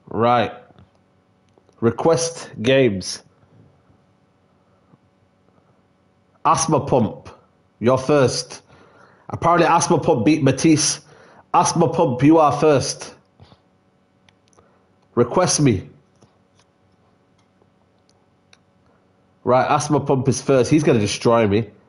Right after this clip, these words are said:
but it is what it is. Right, request again, Asthma Pump. I will play everyone, don't worry. I will be playing everyone, right? Asthma Pump has not,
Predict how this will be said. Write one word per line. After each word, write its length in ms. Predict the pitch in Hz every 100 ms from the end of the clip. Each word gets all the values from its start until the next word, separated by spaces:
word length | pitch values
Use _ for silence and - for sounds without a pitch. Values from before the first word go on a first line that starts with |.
| _ _ -
but 160 | 101
it 100 | 101
is 100 | 113
what 160 | 107 101
it 120 | 95
is. 340 | 98 101 - - _ _ _ _ _ _ _ _ _ _ _ _ _ _ _ _ _ _ -
Right, 140 | 139
request 480 | 147 151 214 214 202
again, 200 | 175 -
Asthma 360 | 139 135 135 120
Pump. 380 | 123 104 95 - _ _ _ _ _ _ _ -
I 100 | 123
will 180 | 160 185
play 240 | 185 180
everyone, 320 | 165 147 139
don't 240 | 117 160 160
worry. 320 | 160 113 - - _ _ _ _ _ _ -
I 60 | 110
will 160 | 127 160
be 120 | 151
playing 260 | 160 151
everyone, 320 | 147 127 104 101
right? 200 | 131 -
Asthma 300 | 151 - 151
Pump 280 | - 139 -
has 220 | 123 117
not, 500 | 123 135 - -